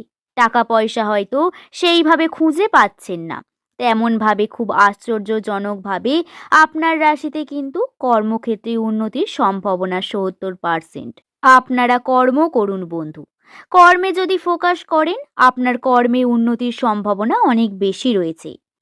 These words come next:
তবে ডিস্ট্রাকশন আসবে প্রচুর। ডিস্ট্রাকশন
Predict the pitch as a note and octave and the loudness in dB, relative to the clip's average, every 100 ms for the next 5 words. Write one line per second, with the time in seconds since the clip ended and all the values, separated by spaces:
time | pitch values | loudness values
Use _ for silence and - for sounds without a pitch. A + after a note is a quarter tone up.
0 | - A#3 G#3+ G#3+ G#3 A3 - A3+ G#3+ - | 0 2 4 2 0 -6 -4 -4 -4 -2
1 | A3 G#3 F#3+ F#3+ C#4+ A4+ E4+ A3+ - F3+ | -2 0 0 -2 -4 -2 0 -2 -2 -10
2 | - _ _ - - B3+ E4 E4 E4 E4 | -12 _ _ -20 -12 0 2 2 2 2
3 | E4 - E4+ | 2 0 -2